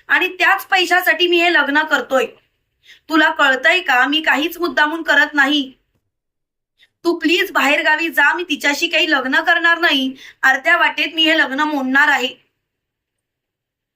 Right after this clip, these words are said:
मला फक्त आणि फक्त लवकरात लवकर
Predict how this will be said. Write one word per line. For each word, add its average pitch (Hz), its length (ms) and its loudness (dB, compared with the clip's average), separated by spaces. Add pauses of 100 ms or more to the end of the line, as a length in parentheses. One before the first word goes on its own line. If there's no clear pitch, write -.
(280)
मला 285 420 2
फक्त 339 300 0
आणि 370 320 0
फक्त 254 260 -2 (120)
लवकरात 311 640 0
लवकर 285 480 0